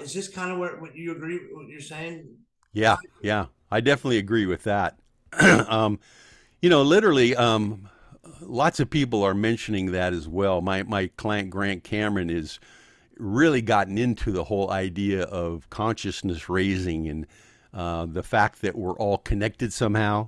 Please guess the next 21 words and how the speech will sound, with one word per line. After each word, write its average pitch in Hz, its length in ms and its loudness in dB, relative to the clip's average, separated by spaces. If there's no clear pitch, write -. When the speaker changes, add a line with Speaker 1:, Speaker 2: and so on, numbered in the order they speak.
Speaker 2:
you 101 140 -2
know, 98 140 -2
out 101 220 -2
there. 104 240 -2
Um, 92 280 -6
literally, 110 720 2
um, 92 260 -2
they 123 180 0
used 147 340 0
to 113 140 2
think 131 500 -4
that, 95 340 -6
uh, 90 160 0
D 123 380 -2
N 104 120 -2
A 113 260 0
was 95 280 -2
kinda 101 260 -6
like 92 300 -6
a, 85 300 -2
uh, 71 200 -4